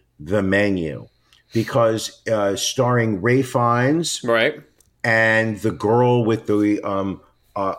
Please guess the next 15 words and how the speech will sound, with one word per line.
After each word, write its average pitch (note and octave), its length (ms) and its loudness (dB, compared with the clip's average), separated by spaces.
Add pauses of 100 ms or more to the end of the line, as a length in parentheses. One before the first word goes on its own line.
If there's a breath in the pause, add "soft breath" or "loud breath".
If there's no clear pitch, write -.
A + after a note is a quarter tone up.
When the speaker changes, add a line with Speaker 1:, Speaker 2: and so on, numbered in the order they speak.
Speaker 1:
oddly, A#2 640 0
um, G#2 320 -4
opposable, A2 840 0
um, G2 280 0
eyes. F2+ 680 -6 (140)
Speaker 2:
<laughs> F3 340 -4
Speaker 1:
They G#2 200 0
are G2 420 0
Speaker 2:
Okay. - 240 -6
Speaker 1:
incredibly C3 1040 0
far G2+ 380 2
apart G2 440 0
on F#2+ 180 -6
her E2+ 180 -8
face. D#2 500 -12